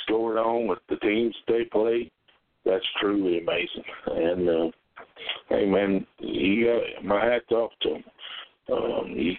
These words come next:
you gotta respect that as a, as a coach, as a former player, uh, league owner, any, whatever you wanna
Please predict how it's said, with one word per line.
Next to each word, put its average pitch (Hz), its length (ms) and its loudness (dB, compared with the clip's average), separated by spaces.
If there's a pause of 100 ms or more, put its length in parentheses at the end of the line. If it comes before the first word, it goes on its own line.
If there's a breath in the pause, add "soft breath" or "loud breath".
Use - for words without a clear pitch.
you 82 260 -2
gotta 101 200 2
respect 90 760 0
that 98 320 2
as 85 80 -4
a, - 800 -8
as - 160 2
a - 500 -2
coach, 113 520 2
as - 100 -4
a - 720 -6
former 98 380 2 (120)
player, 113 480 2 (560 loud breath)
uh, - 500 0
league 110 380 2
owner, 110 440 2 (140)
any, 139 340 0
whatever 135 360 0
you 131 140 2
wanna 123 180 0